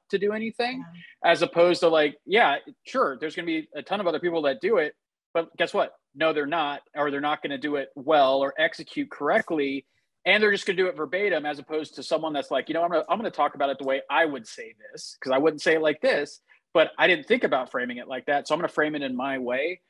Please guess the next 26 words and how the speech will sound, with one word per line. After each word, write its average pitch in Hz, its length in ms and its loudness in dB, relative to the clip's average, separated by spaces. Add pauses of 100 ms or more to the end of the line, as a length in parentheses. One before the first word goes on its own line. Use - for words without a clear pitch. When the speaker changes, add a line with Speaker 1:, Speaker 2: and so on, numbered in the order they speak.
(240)
Speaker 1:
So 160 400 4
that's, 202 300 2
that's 233 200 0
what 233 100 4
everyone, 151 380 0
when 143 180 -4
it 139 40 -8
comes 175 220 -4
to 131 60 -6
scripts, 147 520 -2
is 131 140 -10
that, 127 300 0 (840)
it, 156 260 -2
you 123 220 0
know, 135 260 4
is, 151 380 2
is 143 200 -2
that 143 200 2
you 151 80 -4
should 131 160 -8
just - 140 -10
take 190 160 2
it 180 80 2
as 156 120 0
a 185 60 -6
start 123 520 -2